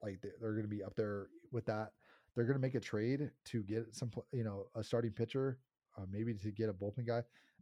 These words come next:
They've been linked to Josh Hader if he does d-, get traded. Um, they obviously have the farm system. We talked about that earlier. Man, I just, um, plus three thousand for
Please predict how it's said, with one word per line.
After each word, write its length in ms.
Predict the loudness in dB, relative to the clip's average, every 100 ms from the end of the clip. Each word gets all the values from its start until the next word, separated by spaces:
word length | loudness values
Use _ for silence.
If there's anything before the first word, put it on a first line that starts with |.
| 4
They've 120 | 6
been 200 | 6 4
linked 220 | 0 2
to 100 | 2
Josh 300 | 2 2 0
Hader 360 | -2 0 0 -2 -8
if 100 | -8
he 80 | -6
does 300 | -4 -4 -4
d-, 140 | -8 -14 -8
get 100 | -8
traded. 420 | -6 -6 -6 -6 _ _ _ _ _ _ -6
Um, 300 | -4 -6 -8 -16 _ -2
they 260 | 4 6 6 4
obviously 360 | 4 4 4
have 180 | 6 6
the 80 | 2
farm 220 | 0 0
system. 300 | 0 -2 0
We 60 | 2
talked 240 | 2 4
about 100 | 4
that 80 | 6
earlier. 420 | 6 6 6 4 2
Man, 220 | 2 2
I 180 | 2 0 -4
just, 220 | -10 -6
um, 220 | -6 -6 -8 -16 _ _ _ _ _ _ _ _ _ -2
plus 160 | 0
three 160 | 0 -2
thousand 440 | 2 4 4 2
for 280 | 2 2 2